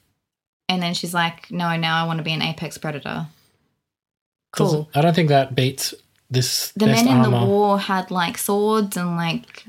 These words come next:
Speaker 2: And there was, like, the whole army of them.
Speaker 1: shields and a whole army, and it was able to
Speaker 2: <laughs>
Speaker 1: s-, like, do that. It's not
Speaker 2: Yeah.
Speaker 1: able to deal with a tiny little bit of scratching.
Speaker 2: Mm.
Speaker 1: Apparently,
Speaker 2: Yeah.
Speaker 1: it's supposed to be, like, something that she, well, I don't know if this is in the comics or whether that was his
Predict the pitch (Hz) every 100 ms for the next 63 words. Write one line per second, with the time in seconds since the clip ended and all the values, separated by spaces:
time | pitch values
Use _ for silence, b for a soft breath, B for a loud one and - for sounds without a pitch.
0 | 233 220 247 262 226 240 233 180 226 175
1 | 233 285 180 131 185 214 233 240 214 180
2 | 180 196 180 180 190 170 151 151 - 170
3 | 160 165 - - - 165 139 - 180 170
4 | 170 139 131 - 147 165 110 175 170 170
5 | 165 165 165 165 160 160 165 165 165 160
6 | - 156 - - 220 240 233 _ _ _
7 | 160 135 127 120 120 127 _ _ _ _
8 | _ _ 233 247 285 - 202 190 - -
9 | 220 214 202 214 202 190 196 - - 220
10 | 202 - - 196 190 185 180 196 185 180
11 | - _ _ _ _ _ - 254 247 233
12 | 208 208 196 196 165 - 170 170 170 -
13 | - 170 - 175 165 - -